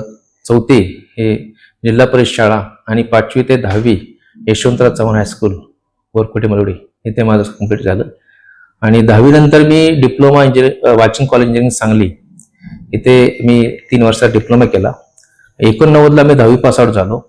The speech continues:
एकोणनव्वद ते ब्याण्णव ह्या पिरियडमध्ये मी वाचिंग कॉलेज इंजिनिअरिंग सांगलीला डिप्लोमा केला आणि नंतर मी पुण्यात ब्याण्णवला आलो. ब्याण्णवला नंतर मला इंजिनिअरिंग पूर्ण, अ, म्हणजे ग्रॅज्युएशन करण्यासाठी,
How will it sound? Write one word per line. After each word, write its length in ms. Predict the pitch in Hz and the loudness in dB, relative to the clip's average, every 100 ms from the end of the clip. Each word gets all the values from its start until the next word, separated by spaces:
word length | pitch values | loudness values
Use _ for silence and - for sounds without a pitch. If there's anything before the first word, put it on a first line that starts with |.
| _ _ _ - | _ _ _ -10
एकोणनव्वद 440 | 120 139 139 139 139 | -2 0 2 0 0
ते 40 | |
ब्याण्णव 400 | 127 117 113 120 92 90 _ _ _ _ _ - | 0 2 2 2 -2 -8 _ _ _ _ _ 0
ह्या 120 | 123 | 0
पिरियडमध्ये 560 | 123 131 131 131 131 131 | 2 2 2 2 4 2
मी 440 | 131 127 135 - | 0 -4 -6 -6
वाचिंग 280 | 117 113 131 | -2 -2 -2
कॉलेज 160 | 127 120 | -2 0
इंजिनिअरिंग 220 | 117 120 | 0 -2
सांगलीला 340 | - 110 110 | -2 -2 0
डिप्लोमा 400 | 110 110 - 123 | 0 -2 -2 -2
केला 240 | 110 107 107 - _ _ _ _ _ _ - | -2 -6 -10 -14 _ _ _ _ _ _ -2
आणि 140 | 131 | 2
नंतर 220 | 139 139 | 2 2
मी 80 | 165 | 0
पुण्यात 260 | 165 143 143 | 2 2 2
ब्याण्णवला 340 | 120 110 113 | 2 4 2
आलो. 160 | 95 - - _ _ _ _ _ _ _ _ _ _ _ - 120 | 0 -6 -18 _ _ _ _ _ _ _ _ _ _ _ -8 0
ब्याण्णवला 300 | 123 143 156 | 2 4 4
नंतर 320 | 156 156 170 | 2 2 0
मला 200 | 147 147 | 2 2
इंजिनिअरिंग 400 | 151 135 143 147 | 2 2 2 2
पूर्ण, 220 | 147 143 | 2 0
अ, 200 | 147 - | -2 -6
म्हणजे 260 | 135 131 120 | -10 -6 -2
ग्रॅज्युएशन 340 | 120 120 135 | 0 0 -4
करण्यासाठी, 840 | 135 117 117 120 - 104 110 _ | -4 -2 -2 -4 -4 -6 -6 _